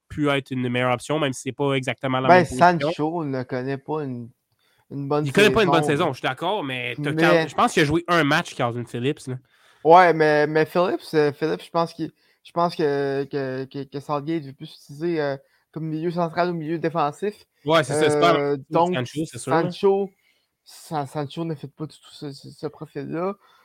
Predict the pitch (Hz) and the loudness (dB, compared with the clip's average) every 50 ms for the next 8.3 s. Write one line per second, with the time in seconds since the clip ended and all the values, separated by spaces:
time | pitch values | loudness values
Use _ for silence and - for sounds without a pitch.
0 | _ - - 139 143 139 139 135 139 139 135 135 139 139 135 135 131 139 143 147 | _ -10 -8 -6 -4 -4 -4 -4 -4 -4 -4 -4 -4 -4 -6 -6 -8 -8 -8 -6
1 | 151 151 151 156 151 - - 143 143 139 139 135 135 131 - - - - 139 - | -4 -4 -2 -2 -4 -2 -2 0 0 0 -2 -2 -4 -8 -10 -16 -18 -18 -16 -10
2 | - 160 160 160 151 _ _ _ _ _ _ _ - - - 208 202 208 214 208 | -6 -6 -6 -6 -6 _ _ _ _ _ _ _ -14 -2 4 6 6 8 6 4
3 | 202 - - _ - - _ _ _ _ _ _ _ _ - - - 349 349 311 | 2 -2 -14 _ -20 -20 _ _ _ _ _ _ _ _ -20 -12 -6 -6 -6 -6
4 | - - - - - - _ _ _ _ _ _ _ _ _ _ - - - 233 | -6 -10 -20 -20 -20 -20 _ _ _ _ _ _ _ _ _ _ -6 2 4 6
5 | 247 262 262 262 - 190 180 175 170 170 _ _ _ _ _ _ _ - - 196 | 6 6 4 2 2 2 4 2 2 -2 _ _ _ _ _ _ _ -4 -2 -2
6 | 170 - 185 180 165 175 185 208 202 185 175 143 156 156 - - 190 185 175 175 | -2 -2 -4 -4 -2 0 0 2 2 0 0 -2 -4 -6 -2 0 0 0 0 -2
7 | 170 - 202 _ _ _ - - - - 147 - 170 175 175 _ _ _ - - | -4 -6 -14 _ _ _ -20 -14 -12 -10 -6 -4 -4 -6 -6 _ _ _ -8 -4
8 | 175 180 185 190 190 185 | 0 2 2 2 0 -2